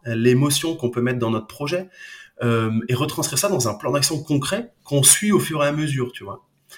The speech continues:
Ensuite, bah, c'est identifier notre cible de cœur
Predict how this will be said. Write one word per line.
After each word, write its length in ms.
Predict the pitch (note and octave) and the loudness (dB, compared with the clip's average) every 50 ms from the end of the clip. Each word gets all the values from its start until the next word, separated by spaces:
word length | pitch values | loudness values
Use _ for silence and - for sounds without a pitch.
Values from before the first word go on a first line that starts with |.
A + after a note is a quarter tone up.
| - - - - - _ _ _ _ - | -20 -20 -20 -20 -20 _ _ _ _ -4
Ensuite, 420 | - C#3 B2+ - - B2 E3 D#3+ | 0 2 2 2 2 0 0 4
bah, 140 | C#3+ A#2+ A#2 | 6 6 6
c'est 320 | A#2+ - C3 B2 B2 A#2+ B2 | 6 6 4 4 4 4 4
identifier 600 | D#3 C#3 C#3+ C3+ C3+ C3 - B2+ A#2 - - E3+ | 2 0 2 2 0 0 -2 -4 -4 -2 0 0
notre 480 | D#3+ C3 A2+ - - - A#2+ A#2 A2 G#2+ | 2 2 0 0 -2 -4 -2 -2 0 2
cible 380 | - - - C3 A#2+ A2+ A2+ | 2 2 2 2 0 -2 0
de 100 | A2+ A2 | -2 -2
cœur 520 | A2 A2 - - F3+ A#3 B3 E3 G#2+ - | -6 -4 2 4 4 4 4 0 -4 -6